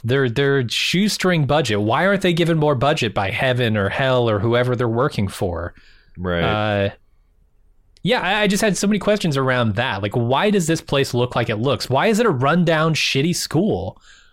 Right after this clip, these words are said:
Speaker 1: Why is it always, why is, well, I mean, maybe this particular part,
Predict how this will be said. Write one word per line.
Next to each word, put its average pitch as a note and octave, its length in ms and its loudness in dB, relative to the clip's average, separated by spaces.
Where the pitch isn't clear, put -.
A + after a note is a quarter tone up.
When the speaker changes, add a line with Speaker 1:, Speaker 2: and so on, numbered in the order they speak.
Speaker 1:
Why C#3+ 240 2
is G3 180 4
it F#3 100 2
always, D#3 760 2
why E3+ 320 2
is, F#3+ 240 2
well, G3 380 2
I D#3 80 0
mean, E3 160 2
maybe G3 220 2
this C#3+ 180 0
particular A#2+ 500 -2
part, A2 540 0